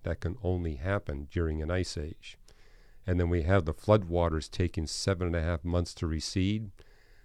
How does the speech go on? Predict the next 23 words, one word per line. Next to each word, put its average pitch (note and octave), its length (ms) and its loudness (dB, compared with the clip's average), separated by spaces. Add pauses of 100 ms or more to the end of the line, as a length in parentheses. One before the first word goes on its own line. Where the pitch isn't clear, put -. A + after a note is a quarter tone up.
(140)
There E2 140 0
has F#2 220 -2
to F2+ 60 -6
be E2+ 140 0
a D#2+ 80 0
lot F2 360 2
of D#2+ 140 0
melting E2+ 460 2
snow F2 360 0
and D#2+ 120 -2
ice E2 520 -4 (120)
for E2 140 0
it - 60 -16
to E2+ 80 -4
take - 340 -4
that D#2+ 200 -2
long. E2+ 400 -2 (1040)
And E2 180 0
therefore, D#2+ 680 2 (160)
you F2 80 -4
know, D2+ 160 -2
that F2 260 0
means E2+ 560 -2